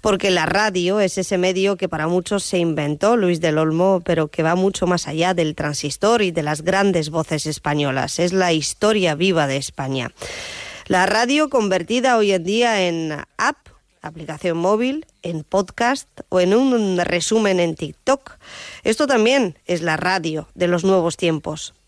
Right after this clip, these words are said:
En el Día Mundial de nuestro medio, lo que sabemos es que la radio ni ha muerto ni espera ser enterrada, que se reinventa como la vida misma, aunque manteniendo su esencia, mensaje, voz, compañía, emoción, complicidad,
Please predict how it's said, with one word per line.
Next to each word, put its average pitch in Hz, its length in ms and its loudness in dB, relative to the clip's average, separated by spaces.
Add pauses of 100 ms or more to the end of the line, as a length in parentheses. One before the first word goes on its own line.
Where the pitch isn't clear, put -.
En 208 160 4
el 202 100 2
Día 277 160 2
Mundial 247 640 2 (140)
de 165 180 0
nuestro 170 320 0
medio, 190 500 0 (400)
lo 170 160 -2
que 175 120 -6
sabemos 185 640 0 (360)
es 180 160 -4
que 208 140 0
la 170 160 2
radio 208 480 2
ni 208 220 4
ha 277 100 4
muerto 262 640 2 (720)
ni 190 580 0
espera 208 540 0
ser 185 260 0
enterrada, 170 720 -2 (320)
que 196 140 -4
se 196 180 0
reinventa 190 840 2
como 180 260 0
la 156 140 2
vida 180 320 0
misma, 156 500 -2 (240)
aunque 185 300 2
manteniendo 170 720 0
su 175 140 -2
esencia, 151 720 -2
mensaje, 202 720 -2
voz, 170 380 -2
compañía, 160 800 0
emoción, 185 600 2
complicidad, 226 840 -2